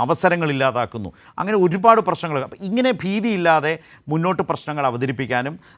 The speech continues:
സിനിമയെ നവീകരിക്കാനും സിനിമാ രംഗത്തെ സംഘടനകൾ ആ ഉത്തരവാദിത്വം ഏറ്റെടുക്കാനും ഒക്കെ കഴിയുന്ന വിധത്തിൽ, മാത്രമല്ല ഈ കമ്മിറ്റി റിപ്പോർട്ടിനകത്ത്, ആ, താരസംഘടനയ്ക്ക് വലിയ തിരിച്ചടി വരുന്ന വിധത്തിലുള്ള പരാമർശങ്ങളും കിടക്കുന്നുണ്ട്, ഉണ്ടല്ലോ. അപ്പോൾ ഈ പശ്ചാത്തലത്തിൽ നിന്നുകൊണ്ടൊക്കെ സിനിമാ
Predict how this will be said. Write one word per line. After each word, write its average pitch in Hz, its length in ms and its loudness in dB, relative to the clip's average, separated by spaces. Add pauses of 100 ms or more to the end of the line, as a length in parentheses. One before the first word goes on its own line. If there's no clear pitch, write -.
(120)
സിനിമയെ 175 440 2
നവീകരിക്കാനും 135 760 0
സിനിമാ 151 280 2
രംഗത്തെ 151 360 -2
സംഘടനകൾ 170 480 2
ആ - 100 4
ഉത്തരവാദിത്വം 131 560 -2
ഏറ്റെടുക്കാനും 147 540 -2
ഒക്കെ 135 160 -8
കഴിയുന്ന 127 360 -6
വിധത്തിൽ, 120 260 -6 (220)
മാത്രമല്ല 196 320 2
ഈ - 60 0
കമ്മിറ്റി 175 340 -2
റിപ്പോർട്ടിനകത്ത്, 190 600 -2 (420)
ആ, 143 40 4 (180)
താരസംഘടനയ്ക്ക് 190 720 0 (280)
വലിയ 190 180 4 (100)
തിരിച്ചടി 196 360 0 (560)
വരുന്ന 190 260 4 (100)
വിധത്തിലുള്ള 175 420 0 (100)
പരാമർശങ്ങളും 175 640 2 (280)
കിടക്കുന്നുണ്ട്, 160 460 2 (160)
ഉണ്ടല്ലോ. 165 260 4 (260)
അപ്പോൾ 247 140 -4 (100)
ഈ - 20 6 (140)
പശ്ചാത്തലത്തിൽ 214 580 4
നിന്നുകൊണ്ടൊക്കെ 170 420 0 (140)
സിനിമാ 220 320 4